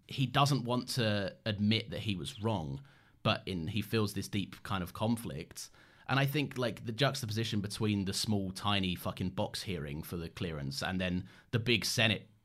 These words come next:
not trial, but the big Senate hearing for R D J's job appointment, like, it's, it's, it's all speaks to the pettiness of, of that military infrastructure that is just like, "Yeah, we'll spend fucking days,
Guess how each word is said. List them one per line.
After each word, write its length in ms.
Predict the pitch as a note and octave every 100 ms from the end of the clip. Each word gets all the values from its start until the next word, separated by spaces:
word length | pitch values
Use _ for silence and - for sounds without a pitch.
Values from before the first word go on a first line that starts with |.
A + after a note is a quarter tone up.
| _
not 260 | - B2+ C3+
trial, 380 | - G2+ G2 F2
but 140 | -
the 60 | G2+
big 200 | A2+ G#2+
Senate 340 | - A2+ A2+
hearing 380 | - E2+ E2+ F2
for 460 | - G#2 F#2+ F#2 F#2+
R 100 | F#2+
D 100 | F2
J's 400 | F#2+ F#2 F2+ - -
job 260 | A2 A2
appointment, 640 | G2 E2+ C2+ - D2 A#2+ B2+ - _
like, 260 | - G#2 G#2
it's, 300 | B2+ C3+ -
it's, 220 | C3+ C#3 -
it's 220 | C#3 C#3 -
all 240 | C3+ C#3
speaks 320 | - B2 A#2 -
to 80 |
the 80 | G#2
pettiness 540 | - G#2+ A2 F#2+ F2+ G2
of, 280 | F#2 F#2+ -
of 200 | G#2 G#2
that 160 | G2 F2+
military 420 | G2+ F#2+ - F2+
infrastructure 560 | G2 G2 - F2+ - F2
that 140 | E2
is 120 | F2+
just 220 | - G2+
like, 220 | G#2+ F#2+ - -
"Yeah, 120 | - D#3
we'll 120 | C#3+
spend 300 | - B2+ A#2
fucking 320 | B2+ - A2
days, 460 | G2 A2+ G2+ C#2